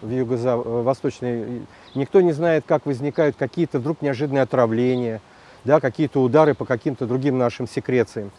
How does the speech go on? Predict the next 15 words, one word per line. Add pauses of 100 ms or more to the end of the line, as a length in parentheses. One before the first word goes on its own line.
(600)
Э, (100)
мне
кажется,
что (340)
вот
эта
вот (680)
смесь (600)
причин (220)
и
есть
этот
винегрет. (540)
Но
фармакология